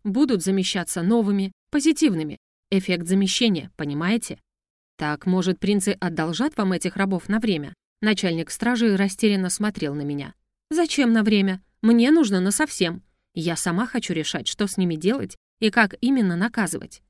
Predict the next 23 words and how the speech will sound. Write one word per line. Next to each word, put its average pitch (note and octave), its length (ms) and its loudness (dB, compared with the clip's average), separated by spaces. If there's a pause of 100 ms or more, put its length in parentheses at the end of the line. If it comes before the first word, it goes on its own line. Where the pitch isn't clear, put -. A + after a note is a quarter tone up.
вскинула E3 420 -4
я D#3 120 -2
голову. D3 400 -6 (420)
«Это C#4 220 2
и A#3+ 80 6
будет G3+ 380 2
моей D#3 260 0
компенсацией. D#3 960 -8
Двадцать F#3+ 420 -2
один F3 260 -2
человек F3 440 -4
плюс G#3 260 -2
еще A3 300 0
один, D3+ 280 -4 (180)
который F3+ 260 0
до E3 100 -2
сих - 220 -6
пор G#3 160 -2
в F#3+ 100 -2
бегах. E3+ 440 -4 (160)
Всего C4 320 0
двадцать G3+ 360 -4
два. E3 220 -10